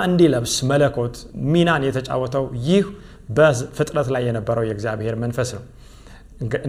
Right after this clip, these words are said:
እንግዲህ በማስተማሩ፣ በተአምራቱ፣ እንደገና ደግሞ በኋላ ላይ እንመለከታለን ወደ መስቀል ሲሄድ፣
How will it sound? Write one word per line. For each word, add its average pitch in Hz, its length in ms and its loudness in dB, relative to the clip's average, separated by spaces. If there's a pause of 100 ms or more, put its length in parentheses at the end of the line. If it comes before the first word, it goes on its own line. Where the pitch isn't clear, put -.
(200)
እንግዲህ 147 400 2 (280)
በማስተማሩ፣ 151 840 0 (120)
በተአምራቱ፣ 165 720 -2 (100)
እንደገና 151 380 0
ደግሞ 170 240 0
በኋላ 233 420 2
ላይ 190 140 0
እንመለከታለን 147 840 -2
ወደ 120 200 -2
መስቀል 151 420 0
ሲሄድ፣ 185 280 2